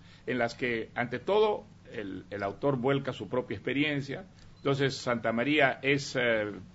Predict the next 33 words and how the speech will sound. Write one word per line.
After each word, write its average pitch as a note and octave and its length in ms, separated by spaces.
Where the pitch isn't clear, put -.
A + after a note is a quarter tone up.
Montevideo, A2+ 760
desde A2+ 280
luego, C#3+ 500
es F3+ 160
también D3 720
Buenos A2+ 340
Aires, D3 320
donde A2+ 200
él B2 80
vivió A#2 480
muchísimo A2+ 580
tiempo. C3 480
Se C#3+ 120
acerca F3 420
por C3+ 140
el B2 100
tamaño D3+ 420
más C#3 200
a C3 60
Montevideo A#2 680
que - 80
a G2+ 40
Buenos G#2 300
Aires, D#3+ 280
desde G#2 220
luego, A#2+ 220
Santa G2 280
María B2+ 240
es C#3 100
una, A2+ 280
una A2+ 140
ciudad G#2+ 520
pequeña, C3+ 600